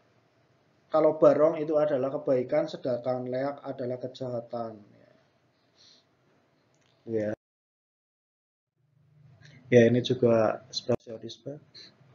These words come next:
Eropa dari abad dua puluh yang tergolong ekspresionisme sangat banyak jumlahnya, ya. Kalian bisa searching di internet, ya, kalau ingin lebih jelas lagi.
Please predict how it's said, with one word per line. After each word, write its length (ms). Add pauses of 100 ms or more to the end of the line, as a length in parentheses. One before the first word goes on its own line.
(1600)
Eropa 400
dari 240
abad 480
dua 160
puluh 320
yang 80
tergolong 480
ekspresionisme 1120
sangat 320
banyak 400
jumlahnya, 480
ya. 100 (600)
Kalian 400
bisa 560
searching 400
di 80
internet, 560 (320)
ya, 240 (720)
kalau 480
ingin 240
lebih 160
jelas 320
lagi. 320